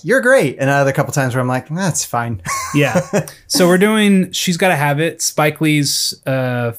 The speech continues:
Speaker 2: debut film.
Speaker 1: Yeah, we're doing the movie, not the T V series. We might get to the T V series one day.
Speaker 2: Yeah.
Speaker 1: But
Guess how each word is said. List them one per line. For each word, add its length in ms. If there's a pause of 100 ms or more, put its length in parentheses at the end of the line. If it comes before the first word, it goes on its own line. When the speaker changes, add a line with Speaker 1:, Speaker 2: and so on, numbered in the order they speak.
(480)
Speaker 2:
debut 480
film. 600
Speaker 1:
Yeah, 200
we're 140
doing 180
the 60
movie, 300
not 160
the 80
T 140
V 160
series. 360
We 60
might 160
get 100
to 80
the 80
T 160
V 80
series 340
one 160
day. 200
Speaker 2:
Yeah. 340
Speaker 1:
But 460